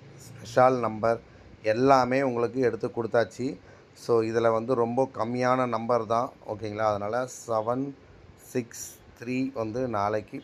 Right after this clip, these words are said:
பிரதானமா வரலாம். இந்த செவனுன்றது வந்துடுச்சுன்னா, so, கண்டிப்பா இது வந்து செவன் எயிட். அப்போ, நம்ம வந்து இதுல டபுள் போர்டே ஒண்ணும் கொடுக்கல. செவன் த்ரீ செவன்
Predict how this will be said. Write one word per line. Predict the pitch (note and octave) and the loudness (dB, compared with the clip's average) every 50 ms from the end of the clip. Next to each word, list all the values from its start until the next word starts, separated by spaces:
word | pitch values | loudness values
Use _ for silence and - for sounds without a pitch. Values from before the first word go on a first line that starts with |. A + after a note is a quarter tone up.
| - - | -10 -8
பிரதானமா | G2+ G2+ G2 A#2 A#2 A2 G#2+ G#2+ A2+ B2+ D3 F#3 - - - - - - - - - - - - - | -6 -4 -2 -2 -2 -2 -4 -4 -2 -4 -4 -4 -8 -18 -20 -20 -20 -20 -20 -20 -20 -20 -20 -12 -2
வரலாம். | G#2 G#2 G#2 G#2+ A2+ A2+ A2+ A2 G#2 G2 - - - - - | 0 2 2 4 6 6 6 6 4 -2 -12 -18 -20 -20 -14
இந்த | A2 G#2+ G2+ G2+ G2 F#2 - - | -12 -6 -2 -2 -2 -4 -4 -4
செவனுன்றது | G#2+ G#2+ A2+ B2 C3 C3 C3+ C3+ C3 A#2+ B2 A2 A2 | -2 0 2 2 2 4 4 2 2 2 0 0 0
வந்துடுச்சுன்னா, | A2+ A2 G#2+ A2 A#2 C3 A#2 G#2 - A#2 A2+ A2+ A#2 C#3 D#3 D#3+ - - - - - - - - - _ - - - | 0 -2 -2 -2 -2 -4 -6 -6 -8 -6 -4 -2 -2 -2 -4 -4 -8 -20 -20 -20 -20 -20 -20 -20 -20 _ -20 -14 -4
so, | - B2 A2+ G#2+ G#2 G2+ - - - | 0 2 2 2 2 -2 -4 -6 -6
கண்டிப்பா | - A2+ A2 A2 A2+ G2+ - B2 B2+ C3 C3+ - - - - - | -6 -6 -6 -6 -8 -4 0 2 2 2 0 -4 -8 -20 -16 -10
இது | G#2+ A2 | -6 -6
வந்து | G#2+ G#2+ A2 C3+ C#3+ - - - - - - - - - - - - - | -4 -4 -4 -6 -8 -8 -10 -18 -20 -20 -20 -20 -20 -20 -20 -20 -16 -6
செவன் | - A2 G#2+ A2 A#2+ B2+ A#2+ A2 | -4 -2 -2 -2 -2 -4 -4 -4
எயிட். | G#2+ A2 A2+ A#2 A#2 - - - | -4 -4 -4 -4 -6 -10 -14 -8
அப்போ, | - G2 F#2+ - G2+ G#2+ A#2 B2+ - - - - - - - - - - - - | -8 -8 -6 -2 -2 0 0 -2 -4 -8 -16 -20 -20 -20 -20 -20 -20 -20 -20 -12
நம்ம | - A#2 A2+ A2 A2 | -6 -6 -4 -2 -2
வந்து | A2 A2 A2+ C3 | -2 -2 -2 -4
இதுல | B2+ A2 A2+ G#2+ G2 | -4 -2 -4 -4 -2
டபுள் | G2 G2 G2 A2+ A#2 | -2 -2 -2 -2 -2
போர்டே | A2+ A#2 A2+ A#2 A#2 | 2 2 4 4 4
ஒண்ணும் | A2 G#2+ A2 G#2+ - - | 2 0 -4 -6 -8 -10
கொடுக்கல. | G#2 G#2+ E2 G#2+ G#2+ G#2+ A2+ A#2 - - - - - - | -12 -12 -8 -6 -4 -2 -2 -4 -4 -10 -18 -16 -6 -2
செவன் | G#2+ G#2 G2+ A2 A2+ A2+ A#2 A2+ - - - - | -2 0 0 0 -2 -2 -6 -10 -12 -16 -18 -10
த்ரீ | G#2+ A2+ A#2 A#2+ A#2 - - - - - - - - - - - - - - - _ - B2+ A#2 - - - | -6 -6 -6 -6 -8 -10 -16 -20 -20 -20 -20 -20 -20 -20 -20 -20 -20 -20 -20 -20 _ -18 -18 -18 -18 -12 -8
செவன் | G#2+ G2+ G2+ G#2 A2 A2 B2 | -8 -6 -4 -4 -4 -6 -6